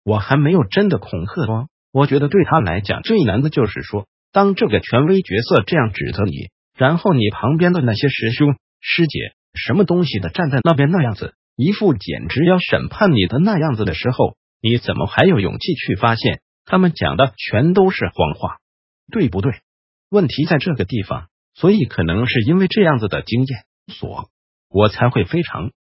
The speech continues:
非常用力的在这里吼，就是承认事实疗愈法，一定要先练成，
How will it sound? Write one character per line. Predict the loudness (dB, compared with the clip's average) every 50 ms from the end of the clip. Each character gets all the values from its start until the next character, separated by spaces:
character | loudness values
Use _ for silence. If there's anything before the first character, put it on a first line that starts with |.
| _ _
非 | -6 -2 0 2 2
常 | 0 0 -2 -2 0
用 | 0 0 2 2
力 | 2 0
的 | 0 -2
在 | 0 0 0 0
这 | 2 2 2
里 | 2 2 2 0
吼， | 0 -4 -8 -8 -12 _ _ _ _ _ -2
就 | 0 2 2
是 | 2 0 -2 -6 -8 -10 _ _ _ _
承 | -14 -6 -2 0 2 4
认 | 4 2 2
事 | 0 0 0 0 0
实 | 2 2 2
疗 | 2 2 0 0 -2 -2
愈 | -2 -4 -4
法， | -4 -4 -4 -6 -8 _ _ _ _
一 | -6 -2 0 2 2
定 | 2 2 2
要 | 2 2 2
先 | 0 0 0 2 2 2
练 | 2 0 -2
成， | -4 -8 -12 -12 -12